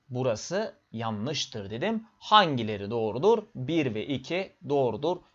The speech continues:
C şıkkımız doğru. Sorularımız için Bilgi Sarmal yayınlarına da çok teşekkür ediyoruz buradan arkadaşlar.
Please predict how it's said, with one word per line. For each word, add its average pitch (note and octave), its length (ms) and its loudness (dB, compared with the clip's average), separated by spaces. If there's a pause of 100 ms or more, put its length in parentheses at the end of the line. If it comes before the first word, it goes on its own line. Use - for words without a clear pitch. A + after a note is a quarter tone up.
(140)
C D3+ 260 2
şıkkımız C3+ 640 -6
doğru. G#2 240 -2 (2000)
Sorularımız C4 680 6
için A#3 360 2
Bilgi G#3+ 240 2
Sarmal G#3+ 460 8
yayınlarına E3 580 2
da D#3+ 220 6
çok A#3 280 4
teşekkür F#3+ 460 0
ediyoruz C3+ 520 2
buradan A#2 280 2
arkadaşlar. A2+ 840 0